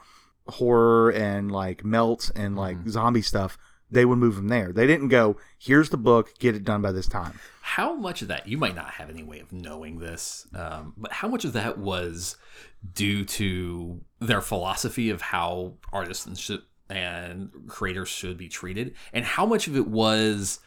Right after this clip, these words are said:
Speaker 2: "We are competing with the nascent, what, what, what would become D C,
Speaker 1: Right.
Speaker 2: what would become Marvel," and they, we, like, this is a way to bring in writers.
Speaker 1: Right.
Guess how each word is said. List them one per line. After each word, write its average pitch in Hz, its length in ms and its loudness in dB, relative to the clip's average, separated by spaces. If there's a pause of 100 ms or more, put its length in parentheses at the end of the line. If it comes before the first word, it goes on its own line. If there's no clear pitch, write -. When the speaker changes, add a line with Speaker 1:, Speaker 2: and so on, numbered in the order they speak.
(240)
Speaker 2:
"We 135 260 8
are 135 80 6
competing 98 840 -2 (200)
with 98 680 -10 (600)
the 104 200 -8
nascent, 90 600 -10 (300)
what, 92 200 -14
what, 95 380 -10
what 104 160 -12
would 95 140 -12
become 85 500 -16 (280)
D 85 180 -10
C, 69 400 -16 (100)
Speaker 1:
Right. 90 180 -8
Speaker 2:
what 110 140 -4
would 95 100 -8
become 87 380 -12
Marvel," - 480 -16 (1300)
and 101 200 -2
they, 98 160 0
we, 95 200 -8
like, - 160 -12
this 101 220 -10
is 98 120 -8
a 104 60 -6
way 90 260 -6
to - 160 -12
bring 87 380 -10
in 82 160 -12
writers. 78 640 -14 (240)
Speaker 1:
Right. 95 320 0